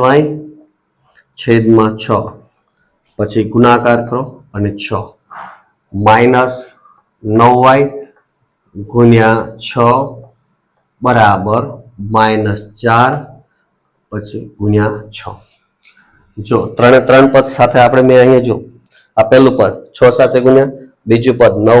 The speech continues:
વાય સાથે પણ છ નો ગુણાકાર કર્યો, અહીંયા માઇનસ ચાર ગુણ્યા છ. ચલો, હવે છેદ ઉડી જશે, છ ગયા, છ ગયા. આ બાજુ જુઓ, આ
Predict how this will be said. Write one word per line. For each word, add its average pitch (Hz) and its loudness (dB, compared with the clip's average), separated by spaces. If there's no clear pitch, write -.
વાય 123 4
સાથે 110 0
પણ 127 0
છ - -18
નો 120 2
ગુણાકાર 120 4
કર્યો, 127 2
અહીંયા 113 0
માઇનસ 113 2
ચાર 117 4
ગુણ્યા 104 -2
છ. - -16
ચલો, 113 4
હવે 120 4
છેદ 127 2
ઉડી 135 2
જશે, 143 -2
છ - -20
ગયા, 123 2
છ - -20
ગયા. 95 -10
આ - 4
બાજુ 123 4
જુઓ, 104 2
આ 117 6